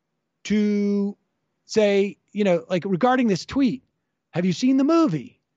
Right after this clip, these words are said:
Do you know if it's flattering or unflattering? Um, et cetera, et cetera.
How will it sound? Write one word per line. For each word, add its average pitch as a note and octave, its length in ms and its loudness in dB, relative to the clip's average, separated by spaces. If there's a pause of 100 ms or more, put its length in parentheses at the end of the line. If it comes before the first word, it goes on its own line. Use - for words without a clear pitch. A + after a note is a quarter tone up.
(640)
Do C#3 80 -8
you D#3 100 0
know G3 140 2
if G#3 80 -4
it's A3 120 -8
flattering A3+ 480 -4
or A#3 80 -2
unflattering? A3+ 800 -2
Um, C3+ 640 -6 (1400)
et E3 140 -4
cetera, F#3 340 0
et G3 100 -6
cetera. G#3+ 500 -4